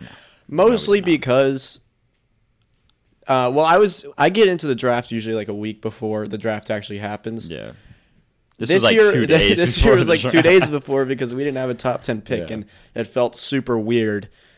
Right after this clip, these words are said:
Speaker 2: You know, we had nineteen and twenty-one, and then we traded, like, six times. But the draft was fun. We're gonna get into, so, Summer League, draft,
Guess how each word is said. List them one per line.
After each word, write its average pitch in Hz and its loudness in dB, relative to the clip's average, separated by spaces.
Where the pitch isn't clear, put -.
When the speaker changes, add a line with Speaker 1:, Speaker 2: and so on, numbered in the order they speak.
Speaker 2:
You 107 -8
know, 104 -8
we 107 -4
had 101 -6
nineteen 107 -6
and 101 -8
twenty-one, 104 -8
and 101 -8
then 101 -10
we 98 -8
traded, 101 -4
like, 104 -12
six - -14
times. 101 -8
But 120 -2
the 123 -6
draft 151 4
was 139 -6
fun. 131 -2
We're 131 -4
gonna 151 -2
get 147 -4
into, 123 -2
so, - -8
Summer 180 -2
League, 175 -2
draft, 120 -4